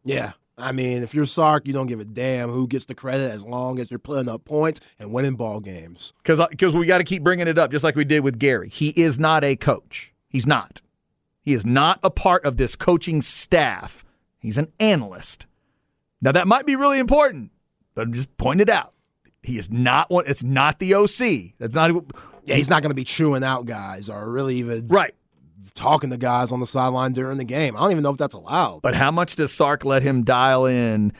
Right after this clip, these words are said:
Speaker 2: The one thing I, that I remember finding out about Patterson last year, what's the thing that they said? Once he gets to the sideline, he's not allowed to have a headset.
Speaker 1: Right.
Speaker 2: That was the thing. He d-, can't have, he couldn't be in the booth, and he's not allowed to have a headset. Like, e-,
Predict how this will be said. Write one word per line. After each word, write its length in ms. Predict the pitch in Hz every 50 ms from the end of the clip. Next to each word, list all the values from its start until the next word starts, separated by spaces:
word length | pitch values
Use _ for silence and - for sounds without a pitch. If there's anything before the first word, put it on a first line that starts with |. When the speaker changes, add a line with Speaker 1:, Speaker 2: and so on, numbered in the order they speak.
| -
Speaker 2:
The 60 | - 147
one 160 | 165 190 214
thing 140 | 233 233 214
I, 200 | 202 190 170 160 -
that 200 | - 131 156 151
I 160 | 156 156 160
remember 560 | 160 147 143 151 151 160 160 147 147 139 135 - 131 123 - - _
finding 340 | - 151 156 156 151 143 143
out 120 | 147 139
about 220 | 135 131 131 123
Patterson 460 | - - 135 135 135 139 - - 143 135
last 320 | 135 139 139 135 - - -
year, 320 | 139 139 139 139 135 135 - _ _ _ _ _ _
what's 220 | 143 147 - -
the 80 | - -
thing 200 | - 165 156 151
that 120 | 143 131
they 120 | - 127 120
said? 360 | - - 139 127 113 104 101 -
Once 200 | - 151 160 -
he 100 | - 196
gets 260 | 156 139 185 180 -
to 140 | - - 165
the 100 | 147 147
sideline, 800 | 127 - - 175 139 139 139 143 123 113 107 101 101 98 98 98 - -
he's 280 | - - 170 156 131 117
not 180 | 156 156 160 165
allowed 160 | 170 175 170
to 60 | 151 147
have 120 | 151 135
a 40 | 127
headset. 560 | - 139 147 127 107 - - 127 - - - _ _ _
Speaker 1:
Right. 360 | - 123 127 120 104 98 90 - _ _ _ _
Speaker 2:
That 160 | - 151 160
was 100 | 156 147
the 80 | 117 135
thing. 160 | - - 156
He 100 | 143 147
d-, 180 | 143 156 156 139
can't 360 | - - - 185 180 175 151
have, 280 | 156 160 151 147 127 - - - -
he 120 | - 170 165
couldn't 300 | - - 202 214 247 226
be 120 | 233 233
in 80 | 247 247
the 60 | 247
booth, 540 | 175 165 226 196 151 143 160 170 - - - _ _ _ _ -
and 80 | 160
he's 140 | 165 147 131
not 120 | 156 165 175
allowed 140 | 170 170 165
to 60 | 147 143
have 100 | 156 147
a 60 | 135
headset. 440 | 131 139 123 - - 117 92 85 - _ _ _ _ _ _ _ _ _ _ _ _ _ _ _
Like, 240 | - 135 135 - -
e-, 100 | 160 127